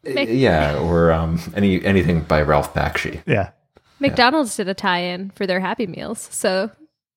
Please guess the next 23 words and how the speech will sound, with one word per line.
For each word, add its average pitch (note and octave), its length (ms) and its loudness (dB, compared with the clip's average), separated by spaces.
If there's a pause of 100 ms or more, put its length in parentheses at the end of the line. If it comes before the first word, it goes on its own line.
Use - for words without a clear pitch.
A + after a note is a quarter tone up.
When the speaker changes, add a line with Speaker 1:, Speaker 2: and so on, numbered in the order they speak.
(520)
Speaker 2:
they A3+ 140 4
believe F3 500 0
that F3 140 -4
it's G3 100 -12
kid-friendly. - 640 -8 (1000)
And G3 100 -4
as G3 140 -4
long G#3+ 220 -2
as C4 100 -4
the C4 100 0
corporation A#3 580 2
McDonald's G#3+ 640 0
believes D#3 400 -14
in - 120 -14
it. - 180 -18
I'm F3+ 100 -14
just - 140 -16
kidding. F#3+ 200 -16 (100)
Speaker 1:
It's F3 160 2
cute. G3+ 460 0
There's F3 200 6
some E3+ 180 2
funny D#3+ 320 0